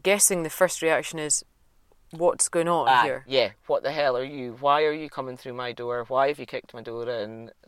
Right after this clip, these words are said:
Speaker 2: Like, and they, they just kept saying, "We're searching for it, evidence of murder." And I said, "I want to see that warrant." And the guy handed me the warrant, and I remember reading the warrant and kinda falling back onto my sofa and being like,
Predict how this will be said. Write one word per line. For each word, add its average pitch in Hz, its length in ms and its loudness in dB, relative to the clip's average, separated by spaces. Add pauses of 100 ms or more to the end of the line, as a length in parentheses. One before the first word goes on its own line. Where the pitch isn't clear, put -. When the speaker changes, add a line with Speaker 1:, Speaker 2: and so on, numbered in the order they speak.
(100)
Speaker 2:
Like, 117 480 -4 (540)
and 131 180 -4
they, 131 240 4
they 131 160 0
just 135 280 -4
kept 135 240 2
saying, 127 420 -4
"We're 120 240 -4
searching 147 640 -4
for 131 140 -8
it, - 120 -8 (460)
evidence 160 480 4
of 139 100 -6
murder." 139 260 -2
And 120 260 -2
I 131 120 -4
said, 135 120 -10
"I 123 100 -2
want 135 440 -4
to 135 80 -16
see 120 240 -12
that 123 240 -6
warrant." 113 420 -4 (460)
And 123 120 -10
the 123 80 -8
guy 127 220 4
handed 135 460 0
me 131 80 -8
the 120 100 -8
warrant, 123 360 -2
and 123 140 -4
I 120 120 0
remember 135 600 2 (340)
reading 185 300 0
the 165 80 -4
warrant 143 400 6
and 123 80 -10
kinda 131 220 -2
falling 135 500 0
back 135 300 -2
onto 127 200 -4
my 131 200 -8
sofa 120 380 -8
and 117 180 -6
being 120 260 -4
like, 117 380 -4